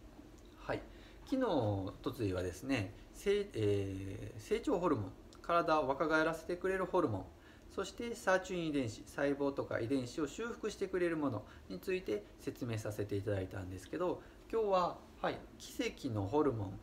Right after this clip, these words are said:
アディポネクチンということで、このアディポネクチンの説明をしていきます。アディポネクチンなんじゃそれっていうことなんですけど、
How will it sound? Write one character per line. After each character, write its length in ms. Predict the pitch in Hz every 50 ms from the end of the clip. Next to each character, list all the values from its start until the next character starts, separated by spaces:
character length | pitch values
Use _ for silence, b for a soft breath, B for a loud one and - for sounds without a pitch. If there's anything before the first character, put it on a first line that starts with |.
| -
ア 80 | - 180
デ 100 | 220 220
ィ 20 |
ポ 160 | - 220 202 196
ネ 80 | 190
ク 160 | 180 - 160
チ 160 | 151 - 127 107
ン 240 | 98 98 101 110 -
と 120 | 120 107
い 60 | 107
う 60 | 107 104
こ 140 | - 110
と 120 | - 104 101
で、 280 | 127 143 127 104 101 B B B B B B - - - -
こ 100 | 180 165
の 200 | 160 175 - -
ア 60 | 202
デ 80 | 208
ィ 20 | -
ポ 140 | - 202 202
ネ 100 | 202 -
ク 100 | - 175
チ 120 | - 175
ン 40 | 170 185
の 80 | 202
説 260 | - 175 143 - 120
明 160 | 107 98 98 90
を 40 |
し 80 | 85 -
て 100 | - 107
い 60 | 101
き 100 | - -
ま 120 | 101 98 95
す。 200 | - - - - - - - - - B B B B B B B
ア 120 | - 113 120
デ 100 | - 220
ィ 40 | -
ポ 120 | 277 277
ネ 120 | 226 220
ク 100 | - 220 -
チ 140 | - - 101
ン 120 | 92 92
な 140 | 92 101 107
ん 40 | 139
じ 80 | 175
ゃ 40 | 196
そ 120 | - -
れ 80 | 147 -
っ 120 | - -
て 180 | - - - -
い 80 | - -
う 60 | -
こ 120 | - 113
と 80 | 110 107
な 140 | 101 98 -
ん 80 | -
で 80 | 107 95
す 100 | - -
け 120 | - 107
ど、 320 | 120 147 151 123 - B